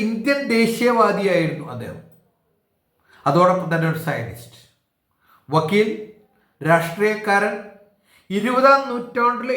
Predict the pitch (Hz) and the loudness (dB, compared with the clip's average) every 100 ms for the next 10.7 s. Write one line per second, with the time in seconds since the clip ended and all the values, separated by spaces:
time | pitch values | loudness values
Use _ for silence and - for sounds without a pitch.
0 | 185 233 - - - 262 262 254 220 226 | 0 0 -2 -10 -8 -2 -2 -2 -4 -4
1 | - 226 208 202 196 - 180 180 165 - | -6 -4 0 2 0 -2 -2 0 0 -6
2 | - 160 156 - 160 147 - 123 113 - | -6 -6 -6 -2 -2 -2 -4 -8 -8 -10
3 | - - _ _ _ _ _ _ 147 165 | -14 -20 _ _ _ _ _ _ -4 0
4 | 165 170 180 190 185 185 180 185 185 180 | 2 2 0 -2 -2 -4 -8 -6 -4 -2
5 | 143 170 214 226 190 156 175 175 160 160 | 0 0 0 -2 -4 -2 0 2 0 -2
6 | 147 - 156 147 135 135 131 123 120 - | -4 -8 -8 -6 -6 -6 -8 -10 -12 -14
7 | - _ _ _ _ _ - 131 139 139 | -20 _ _ _ _ _ -8 -2 2 2
8 | 135 120 113 127 127 120 - 123 123 123 | -2 -6 -6 -4 -4 -10 -10 -8 -8 -6
9 | 131 135 139 156 131 151 196 175 156 180 | -4 -2 -2 -2 -4 -2 0 0 2 2
10 | 202 202 214 202 156 165 | 0 2 4 6 4 4